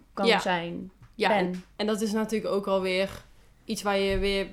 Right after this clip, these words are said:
Speaker 2: meer geld mee kan verdienen.
Speaker 1: Ja, nee, het is zeker wel wat vastigheid, ook zeker nu.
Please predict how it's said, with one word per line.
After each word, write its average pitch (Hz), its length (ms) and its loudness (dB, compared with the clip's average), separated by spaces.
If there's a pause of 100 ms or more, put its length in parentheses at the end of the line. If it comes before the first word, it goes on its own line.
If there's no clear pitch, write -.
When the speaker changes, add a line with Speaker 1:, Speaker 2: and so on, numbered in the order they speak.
Speaker 2:
meer 196 280 -2
geld 180 260 -4
mee 156 160 -8
kan 160 180 -10
verdienen. 156 380 -10
Speaker 1:
Ja, 427 180 6
nee, 254 120 4
het 226 100 -2
is 254 120 0
zeker 277 260 2
wel 214 100 6
wat 208 140 0
vastigheid, 190 640 0
ook 190 100 -6
zeker 196 440 -4
nu. 208 160 2